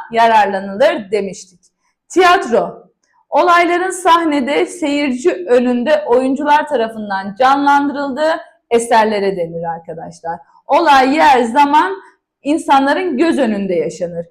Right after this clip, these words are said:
Konuşma ve hareket esastır. Anlatıcı yoktur arkadaşlar.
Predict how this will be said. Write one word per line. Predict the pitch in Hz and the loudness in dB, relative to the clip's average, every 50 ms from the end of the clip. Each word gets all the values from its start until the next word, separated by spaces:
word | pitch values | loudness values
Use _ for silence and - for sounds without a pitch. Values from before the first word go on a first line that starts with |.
| _ _ _ _ | _ _ _ _
Konuşma | - 302 302 311 320 349 320 - 349 330 339 349 311 | -2 0 0 0 0 -4 -6 -8 -8 -6 -4 -2 0
ve | 294 | 0
hareket | 285 277 262 269 262 277 262 - 349 330 - | 0 2 2 2 2 2 0 0 -2 -2 0
esastır. | 262 233 233 - 185 185 180 - - - 320 370 370 - - _ _ - | -2 -2 -2 -2 -2 -4 -4 -4 -4 -2 -2 -2 -4 -6 -14 _ _ -2
Anlatıcı | - 262 277 285 294 311 302 311 320 294 349 | 2 2 2 2 2 0 0 -2 -2 0 2
yoktur | 349 339 294 254 - - 247 220 | 4 4 4 2 0 0 -2 0
arkadaşlar. | 190 185 185 185 190 175 170 165 170 165 - - 170 175 | 0 0 -2 -4 -6 -8 -6 -8 -8 -8 -10 -10 -10 -10